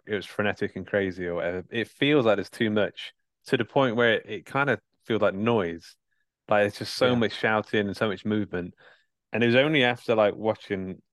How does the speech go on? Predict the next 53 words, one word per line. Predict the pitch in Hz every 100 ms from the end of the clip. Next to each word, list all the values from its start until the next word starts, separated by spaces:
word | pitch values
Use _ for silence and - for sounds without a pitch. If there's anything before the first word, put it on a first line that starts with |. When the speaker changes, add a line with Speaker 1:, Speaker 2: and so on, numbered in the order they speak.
| _
Speaker 1:
like, | -
a | -
couple | - 107
of | 101
YouTube | 107 98
videos | 95 90
about | 90 92
it | 90
afterwards | 107 - 92 -
that, | 107 95
like, | 98 - -
it | 113 -
felt | - 110 101
less | 110 107 -
like | 98
nonsense | 101 104 98 95 -
to | 92
me |
and | 92
more | 92 95
like | 85
there's | 92
actual, | 101 85 - _ 95 - - - _ _
like, | 107 104
intention | 98 - 110 110 117 113
with | 110
a |
lot | 117 110
of | 123
it. | 127 _ - _ _ -
'Cause | 123
it, | 135 117
Speaker 2:
Yeah. | 107 98
Speaker 1:
you're | 117
watching, | 160 -
it's | 104 -
like, | 104
I |
don't | 117 147
understand. | 117 127 117 107 - _ _ _ _ _ _ _
Like, | 131 127
it, | 151 139
it | 147
doesn't | 160 170
even, | 151 135 123
like, | 110 101 - - _
transition | - 120 113 135 104
between | 95 104 92
scenes | - 127 107 95 - -
like | 101 110
a |
normal | 110 101 98
film. | - 110 82 82